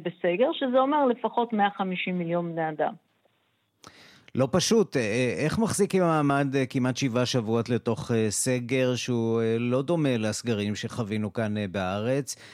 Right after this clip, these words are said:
Speaker 2: זה נשמע נורא כבר אחרי שבועיים, אחרי שלושה, אבל כמעט חודשיים בתוך הסיפור הזה.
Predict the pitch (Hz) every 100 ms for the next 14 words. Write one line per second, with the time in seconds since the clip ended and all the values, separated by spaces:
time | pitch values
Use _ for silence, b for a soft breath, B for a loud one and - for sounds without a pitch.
0 | B - 95 110 107 143 147 147 127 135
1 | 143 123 - 117 - 107 107 151 170 131
2 | 110 120 - 117 101 151 151 170 180 151
3 | 120 120 120 - 139 113 139 - 123 -
4 | 147 220 185 - 110 123 113 - 113 -
5 | 156 165 156 165